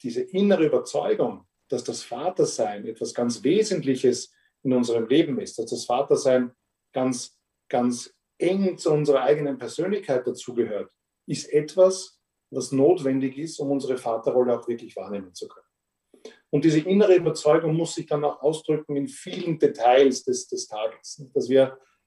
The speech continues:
wenn wir der Meinung sind, dass unsere Kinder, ähm, zu einer gewissen Zeit ins Bett gehören, dann müssen wir das auch innerlich klar haben,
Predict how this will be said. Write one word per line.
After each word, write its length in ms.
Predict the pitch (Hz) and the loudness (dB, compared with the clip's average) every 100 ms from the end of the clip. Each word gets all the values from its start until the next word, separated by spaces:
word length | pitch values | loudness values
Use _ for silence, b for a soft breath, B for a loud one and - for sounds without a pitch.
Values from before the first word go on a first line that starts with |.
| _ | _
wenn 200 | - 147 | -6 -2
wir 80 | 151 | 2
der 120 | 139 | 2
Meinung 340 | 127 143 165 | 2 2 0
sind, 480 | 156 156 156 151 - _ _ - | -4 -4 -2 -4 -8 _ _ -8
dass 140 | 131 | -4
unsere 320 | 147 139 139 | -2 0 0
Kinder, 640 | 135 147 165 151 147 151 - _ _ _ - | -2 -6 2 6 6 4 -4 _ _ _ -6
ähm, 520 | 139 131 135 139 127 | -2 -2 -2 -4 -6
zu 140 | - | -6
einer 120 | 135 123 | -4 -4
gewissen 520 | 131 147 147 - 135 | -8 -10 -10 -10 -6
Zeit 280 | 117 120 123 | 0 0 0
ins 200 | 120 - | -2 2
Bett 220 | - - | 2 4
gehören, 320 | 143 139 - _ _ _ | 2 4 2 _ _ _
dann 120 | 131 | -2
müssen 300 | 156 156 165 | 0 -2 0
wir 80 | 160 | 2
das 160 | 151 139 | 2 0
auch 280 | 143 - - | -4 -4 -8
innerlich 640 | 175 170 156 156 - - _ - | -2 0 0 -2 -6 -20 _ -6
klar 320 | 143 156 120 | -4 -4 -10
haben, 320 | - - | -14 -18